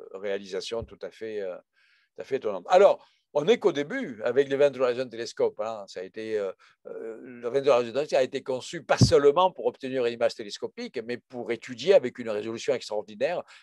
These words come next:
les environnements immédiats de trous noirs. Il y a évidemment une quantité de phénomènes astrophysiques qui ne sont pas encore, euh, vraiment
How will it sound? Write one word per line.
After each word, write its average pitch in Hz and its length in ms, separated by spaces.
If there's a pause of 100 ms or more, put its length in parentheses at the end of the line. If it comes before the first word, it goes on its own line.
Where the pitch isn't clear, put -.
les 120 160
environnements 120 580
immédiats 131 440
de 123 80
trous 123 160
noirs. 110 240 (240)
Il - 80
y 117 60
a - 20
évidemment 170 420
une 170 140
quantité 214 560
de 160 100
phénomènes 139 360
astrophysiques 127 680 (440)
qui 113 200
ne 113 80
sont 113 180
pas 147 140
encore, 123 360
euh, 104 260 (260)
vraiment 127 380